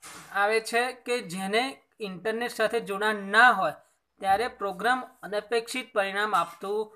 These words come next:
નથી. એટલે કે internet સ-, એવા computer સાથે જોડો કે જેને internet સાથે જોડાણ કરેલું ન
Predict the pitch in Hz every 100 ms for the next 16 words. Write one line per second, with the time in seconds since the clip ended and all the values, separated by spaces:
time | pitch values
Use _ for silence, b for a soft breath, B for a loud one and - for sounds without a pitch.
0 | b b 202 208 208 202 196 202 208 240
1 | 233 202 180 247 247 247 - 208 190 240
2 | 247 208 202 202 202 202 196 214 214 208
3 | 196 196 226 226 _ _ _ 214 196 233
4 | 240 247 - 208 220 180 185 196 208 226
5 | - - - 214 202 196 202 202